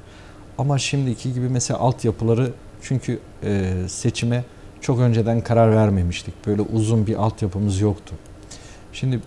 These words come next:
beş yıldır biz, e, bu seçimin atmosferine hazırlanıyoruz. Olası aday olup seçilme durumunda artık geçen dönemden çok fazla,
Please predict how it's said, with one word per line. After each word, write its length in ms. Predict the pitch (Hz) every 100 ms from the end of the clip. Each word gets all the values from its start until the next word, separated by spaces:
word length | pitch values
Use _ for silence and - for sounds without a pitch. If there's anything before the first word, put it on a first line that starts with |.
| - - - -
beş 320 | 135 131 -
yıldır 320 | 120 117 131 - - - - - -
biz, 300 | 127 127 - - - 110
e, 320 | 104 95 92 - - 127
bu 80 |
seçimin 560 | 123 117 - 117 123 135 - -
atmosferine 600 | 117 - 113 - 107 107
hazırlanıyoruz. 600 | 107 87 87 82 87 - - - - - -
Olası 520 | 117 120 120 - 135 113 -
aday 320 | 113 117 127
olup 340 | 101 107 107 -
seçilme 560 | - 107 - 117 131
durumunda 560 | 110 101 95 90 127 151 - - - - - -
artık 360 | 131 127 - -
geçen 380 | 113 127 135
dönemden 440 | 120 113 110 127 135
çok 220 | - 151
fazla, 500 | - 110 104 127 139